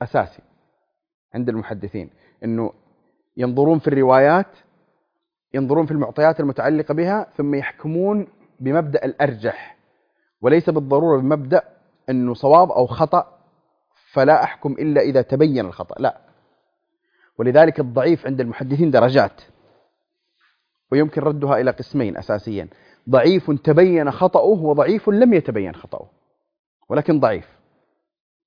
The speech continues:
واضح الفكرة؟ ولا مو واضح؟ ضعيف تبين خطأه وضعيف لم يتبين خطأه. الضعيف الذي تبين خطأه كان هناك من الصواب ما يعارضه، وتبين أن هذا صواب وهذا خطأ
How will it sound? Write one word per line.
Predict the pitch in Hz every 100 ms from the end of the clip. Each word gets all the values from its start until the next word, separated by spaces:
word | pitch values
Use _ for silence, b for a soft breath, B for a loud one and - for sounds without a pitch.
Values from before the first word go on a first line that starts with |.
| _ _ _ _
واضح | - 123
الفكرة؟ | 113 - 143 247 - _ _ _ _ _ _ _ _ _
ولا | 113
مو | 131
واضح؟ | 107 - _ _ _ _ _ _ _ _ _ _ _ 123
ضعيف | 123 160
تبين | 147 135 135 151 131
خطأه | 139 147 90
وضعيف | 143 123 113 131 131
لم | 120 135
يتبين | 127 113 113 104
خطأه. | - - - _ _ _ _ _ _ -
الضعيف | 110 123 160 156
الذي | 139 139
تبين | 135 135 143 113
خطأه | 95 127 76 113 151 - _ _ _ _ _ _
كان | - 135
هناك | 131 135 139 147
من | 131 123
الصواب | 117 _ 135 147 151
ما | 131 123
يعارضه، | 120 98 107 123 117 107 135 147
وتبين | - 113 120 139 117 110
أن | 95 110
هذا | 120 135 117
صواب | 113 110 135 131
وهذا | 113 120
خطأ | 117 127 -